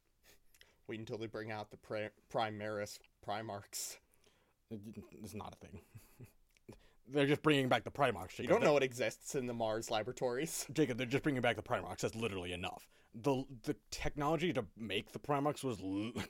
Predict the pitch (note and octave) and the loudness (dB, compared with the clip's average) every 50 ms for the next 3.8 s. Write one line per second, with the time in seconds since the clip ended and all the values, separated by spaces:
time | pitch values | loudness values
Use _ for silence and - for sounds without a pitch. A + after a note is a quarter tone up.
0 | - - - - - - - - D#3 A#2+ - _ _ _ _ _ _ _ - - | -8 -14 -14 -16 -18 -4 2 2 2 2 2 _ _ _ _ _ _ _ -2 0
1 | C3+ C3 G#2 - - D3 B2+ A#2+ G2+ - A#2+ G#2 F2+ E2 - C#2+ F#2+ G2 F#2 - | 0 0 0 0 0 0 0 0 0 0 -2 -2 -2 -6 -10 -10 -10 -10 -10 -12
2 | - - - - - - C3 C#3 C#3+ C#3 C3+ C#3+ B2 C3 B2 A2+ G#2 G#2 G#2 F#2 | -16 -20 -20 -16 -6 -2 2 2 4 4 2 2 2 2 2 2 2 2 0 -2
3 | - A2+ G2+ G#2 G2 - - G#2+ - - - - - - - - | -4 -2 -2 -2 -2 -2 -2 -2 -2 -4 -8 -12 -16 -18 -18 -20